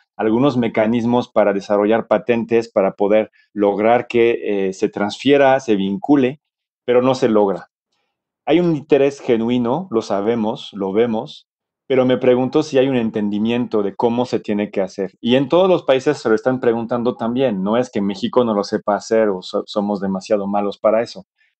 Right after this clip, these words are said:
pero hay un problema de fondo que hay que resolver, y creo que de nuestro lado lo que les quiero comentar hoy es que nuestro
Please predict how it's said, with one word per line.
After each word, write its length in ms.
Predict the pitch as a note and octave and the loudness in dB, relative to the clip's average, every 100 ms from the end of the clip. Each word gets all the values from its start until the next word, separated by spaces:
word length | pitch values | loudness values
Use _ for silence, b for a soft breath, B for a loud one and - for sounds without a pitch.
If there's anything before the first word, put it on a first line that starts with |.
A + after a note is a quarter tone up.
| _ | _
pero 140 | C3 C3+ | 0 2
hay 80 | |
un 80 | D3 | 2
problema 380 | C#3+ B2+ C3 B2+ | 4 4 4 4
de 120 | A#2 | 2
fondo 380 | A2 C3+ B2+ B2 | 2 2 4 2
que 80 | A#2 | 2
hay 120 | G#2+ | 0
que 100 | A2 | 0
resolver, 560 | G#2 - G#2 G#2 C#3 - | -2 0 0 2 0 0
y 160 | A2+ | -8
creo 460 | - D3 C#3+ D3 D3+ | -4 2 4 4 2
que 120 | A#2+ | 0
de 120 | G2 | -2
nuestro 320 | G2+ B2 B2+ D3+ | 0 -2 0 2
lado 240 | B2+ C3+ | 4 4
lo 100 | B2+ | 2
que 100 | G#2+ | 0
les 160 | G2+ - | -4 -2
quiero 280 | A#2+ B2+ | -2 0
comentar 440 | B2+ B2+ A#2 G#2 G#2 | 0 -2 -2 -2 0
hoy 160 | C3 | 0
es 140 | A2+ - | -2 -2
que 120 | A#2 | 0
nuestro 300 | A#3 - - | 2 0 -4